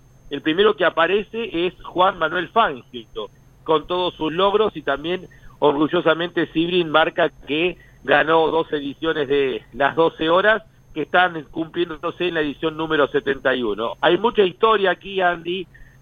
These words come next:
mucha historia. La realidad es un lugar, eh, que no es agradable, el circuito no es agradable. Eh, a los pilotos les gusta,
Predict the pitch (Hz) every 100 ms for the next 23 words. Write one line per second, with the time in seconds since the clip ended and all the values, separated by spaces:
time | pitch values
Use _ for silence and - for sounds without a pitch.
0 | - 180 214 180 151 - 185 160 160 165
1 | - - - 147 151 156 156 180 202 -
2 | - 151 170 165 165 175 165 135 - _
3 | _ 143 151 147 131 160 165 214 233 -
4 | 135 139 147 143 131 151 135 135 139 139
5 | 170 165 156 175 - 147 127 143 165 156
6 | 151 151 - _ - 139 143 139 131 -
7 | 160 147 233 240 226 196 196 247 - 175
8 | 156